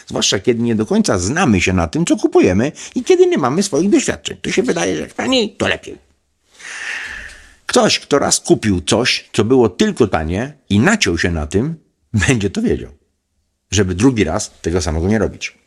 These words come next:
Ale to nie znaczy, że nie zrobi drugi raz, bo jeśli będzie kupował coś innego, to powtórka może nastąpić, raczej na pewno nastąpi. Po prostu, wydając pieniądze, niektórzy ludzie,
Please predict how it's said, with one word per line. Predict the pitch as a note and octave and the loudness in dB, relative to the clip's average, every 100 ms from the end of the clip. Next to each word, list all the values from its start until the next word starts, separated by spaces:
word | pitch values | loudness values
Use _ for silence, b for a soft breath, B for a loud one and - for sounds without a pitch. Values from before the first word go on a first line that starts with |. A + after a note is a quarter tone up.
| _ _ | _ _
Ale | C#4 G3+ | 0 2
to | B2+ | 2
nie | A#2+ | 0
znaczy, | F#2+ E2 - G#2 | 0 -2 -2 0
że | G2 G2+ - | 2 0 0
nie | D#3 | -2
zrobi | C#4+ E2+ C2 _ | 0 0 -4 _
drugi | A2+ F2+ G#2 | -2 0 -2
raz, | - - B B - | -2 -10 B B -2
bo | D3 | 2
jeśli | C3+ A#2+ | 2 2
będzie | A2 B2+ A#2+ | -2 0 -2
kupował | A#2 G#2+ B2 G#2+ | -2 0 0 0
coś | G2 G#2+ | 0 -2
innego, | - G#2+ F3 D#4 A#2+ G#2+ - b b | 0 0 2 2 2 0 -2 b b
to | E3+ | -2
powtórka | F3 - G3+ D#3+ | 0 2 2 2
może | C#3 A#2+ A#2+ | -2 -2 0
nastąpić, | G#2+ G#2 F2+ F2+ | 0 -2 -2 -2
raczej | F#2 - | -2 -2
na | F2 | -4
pewno | - F2+ D2+ | -4 -4 -6
nastąpi. | C#2 - C#2+ - - B B B | -10 -10 -10 -14 -20 B B B
Po | A3+ | 0
prostu, | B3+ - - b b | 2 0 -6 b b
wydając | A2+ A#2 F3+ - | 0 0 -2 -2
pieniądze, | A#2 F#2 A2+ B2+ A#2 A2+ | 0 2 2 2 0 0
niektórzy | G3 G#3 D#3+ B2+ | -2 -2 0 2
ludzie, | G2+ F#2+ F2 | 2 2 0